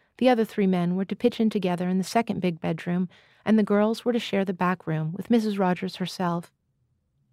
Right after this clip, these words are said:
"Come on, everyone, Blanket Street," Missus Rogers said, as she put a guard in front of the dying fire and took the money from behind the owl. "Sugar you," O'Toole said, pouring stout now into the carcass of the goose.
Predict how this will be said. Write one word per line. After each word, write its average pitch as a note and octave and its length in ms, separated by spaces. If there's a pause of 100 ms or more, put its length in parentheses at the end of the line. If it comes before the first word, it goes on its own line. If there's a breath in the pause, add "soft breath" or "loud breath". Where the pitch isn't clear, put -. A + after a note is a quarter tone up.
(120)
"Come B3+ 140
on, G#3+ 200
everyone, A3 560
Blanket A#3 460
Street," G3+ 360
Missus G3 300
Rogers F#3 380
said, F#3 340 (240)
as G#3+ 80
she - 140
put A3 180
a G#3 40
guard F3+ 320
in F#3 100
front F#3+ 180
of F#3 60
the F#3+ 80
dying F#3+ 320
fire F3 500
and G3 100
took - 160
the - 60
money F3+ 400
from F#3 180
behind F3+ 340
the - 140
owl. F3+ 340 (1080)
"Sugar G#3+ 280
you," G3+ 440
O'Toole F3 400
said, E3+ 400 (300 soft breath)
pouring G3 300
stout F#3 400
now E3 260
into F3+ 180
the F3+ 80
carcass F3+ 400
of E3 100
the E3+ 60
goose. E3+ 520